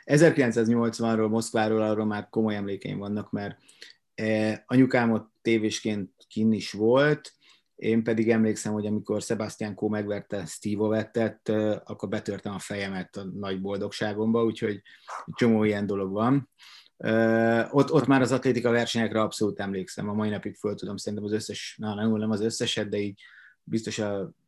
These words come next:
tíz-tizenöt olimpiai bajnokot simán megmondok Moszkvából, és onnantól kezdve,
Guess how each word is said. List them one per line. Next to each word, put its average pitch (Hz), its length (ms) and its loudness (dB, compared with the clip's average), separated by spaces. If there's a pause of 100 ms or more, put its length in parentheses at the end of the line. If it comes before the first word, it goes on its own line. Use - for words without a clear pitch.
(360)
tíz-tizenöt 117 520 2
olimpiai 110 360 4
bajnokot 104 380 -2
simán 104 320 -4
megmondok 98 440 -6
Moszkvából, 147 760 2 (200)
és - 140 -6
onnantól 117 420 4
kezdve, 113 640 2